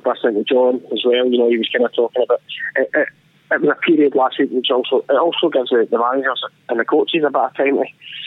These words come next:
to do some digesting and reflecting, because it's such a busy period, the first half of the season, for, for, for all clubs, but particularly for Celtic and for Rangers with the European commitments as well. Through December there was so many fixtures,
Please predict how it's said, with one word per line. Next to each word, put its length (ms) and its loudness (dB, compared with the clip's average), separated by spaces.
to 60 2
do 200 2
some 140 0
digesting 640 0
and 220 2
reflecting, 640 -2
because 300 0
it's 200 0
such 220 -2
a 100 0
busy 380 0
period, 440 4
the 80 0
first 280 -2
half 200 0
of 80 2
the 120 0
season, 260 -2
for, 220 -2
for, 200 -2
for 120 0
all 160 2
clubs, 360 -2
but 200 0
particularly 580 2
for 100 -6
Celtic 340 0
and 180 0
for 120 -4
Rangers 320 0
with 100 0
the 60 -2
European 440 0
commitments 520 -2
as 60 -8
well. 320 2
Through 140 2
December 460 0
there 100 4
was 160 0
so 100 2
many 200 2
fixtures, 520 -2